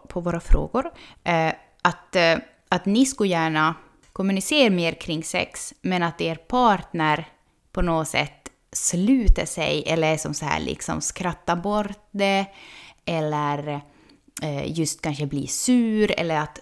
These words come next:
taggarna kommer ut direkt och typ tror att, att, eh, man kritiserar och så vidare. Hur ska man ta sig an de här männen som är riktigt stretto och bara liksom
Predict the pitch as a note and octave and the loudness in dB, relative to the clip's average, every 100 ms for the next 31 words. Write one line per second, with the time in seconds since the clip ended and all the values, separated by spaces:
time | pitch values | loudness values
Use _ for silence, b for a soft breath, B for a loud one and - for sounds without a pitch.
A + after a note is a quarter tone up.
0 | - F#3+ F#3 D#3+ D#3 D3 - D#3+ D#3+ E3+ | -4 -2 0 -2 -4 -4 -4 -4 -2 -2
1 | A3+ A3+ - G#3 G#3 F#3+ F#3+ - - - | -2 -4 -4 0 0 0 -2 -8 -12 -8
2 | F3 - E3 - - F#3 D#3+ D3+ D3+ - | -6 -2 -2 -2 -4 -2 0 0 0 -2
3 | D3+ C#3+ - D3 D3 D#3 D#3 C#3+ - F3+ | -2 -2 -6 -4 -2 0 0 0 -4 -6
4 | F3+ E3 - C4 B3 G#3+ G3+ F#3+ F#3 F3+ | -4 -4 2 6 6 6 6 6 6 4
5 | F3+ - - - F3 F3 D#3+ D3+ D3+ E3+ | -2 -8 -16 -8 -4 -2 -2 0 0 0
6 | B B B - C#4+ D#4+ - - - G#3 | B B B 0 0 0 -10 -14 -4 0
7 | F#3+ F3+ F#3+ E3+ E3+ E3+ - F#3 G3 F#3 | 0 0 -2 -2 -2 -4 0 0 0 0
8 | E3 D#3+ D#3+ F3 F#3 E3 E3 E3 F3+ F3+ | -2 -2 -2 -2 -2 -4 -2 -2 -4 -6
9 | F3 G#3 - - - - F3 E3 - - | -4 -6 -6 -8 -6 -4 -4 -4 -6 -8
10 | - - - E3 E3 D#3 D#3+ - F3 - | -10 -8 -4 0 2 2 2 -2 -8 -6
11 | D#3+ D3 | -6 -4